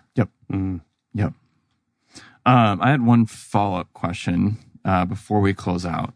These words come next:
Speaker 1: and that was, uh, I'm just curious, where in your kind of history of Web P T did you kind of sit down and really formalize the values?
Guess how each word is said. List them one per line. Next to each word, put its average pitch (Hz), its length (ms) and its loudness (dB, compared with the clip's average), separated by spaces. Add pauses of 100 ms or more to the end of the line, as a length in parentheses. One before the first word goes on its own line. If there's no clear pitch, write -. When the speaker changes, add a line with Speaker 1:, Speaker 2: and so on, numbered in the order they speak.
Speaker 1:
and 98 180 0
that 107 220 0
was, 92 720 -2
uh, 90 180 -4
I'm 104 140 0
just 113 160 -4
curious, 90 460 -6 (500)
where 113 480 2
in 147 180 6
your 120 440 6
kind 113 220 0
of 98 80 -2
history 113 340 0
of 98 100 2
Web 95 200 -2
P 98 160 -4
T 87 400 -4
did 95 240 -10
you 110 140 6
kind 120 180 2
of 107 60 0
sit - 280 -4
down 92 260 0
and 90 120 -2
really 98 180 0
formalize 87 640 -6
the - 60 -10
values? 73 680 -10